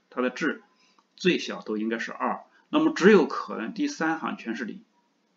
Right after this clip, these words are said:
第三行全是零，那它的质才会是二，所以二减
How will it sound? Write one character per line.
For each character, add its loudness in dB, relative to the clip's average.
第 -4
三 6
行 2
全 0
是 0
零， -2
那 2
它 2
的 4
质 -2
才 -10
会 -4
是 -8
二， 0
所 -8
以 -4
二 4
减 -6